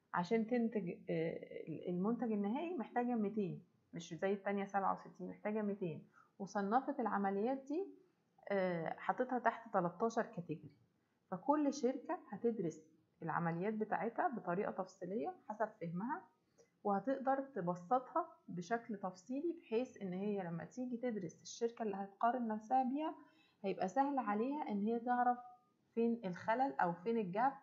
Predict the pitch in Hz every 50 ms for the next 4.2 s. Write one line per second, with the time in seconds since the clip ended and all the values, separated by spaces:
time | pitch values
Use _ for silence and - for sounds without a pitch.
0 | - - - 190 196 208 214 202 208 - - 208 208 214 214 220 226 220 - _
1 | _ _ _ _ _ _ _ _ - - 170 170 170 170 170 170 170 - - -
2 | - - - 180 - - 180 170 175 214 233 233 233 - - 170 175 175 - -
3 | 202 202 - - - 202 202 202 - - 170 - - 151 160 185 - - - -
4 | - - -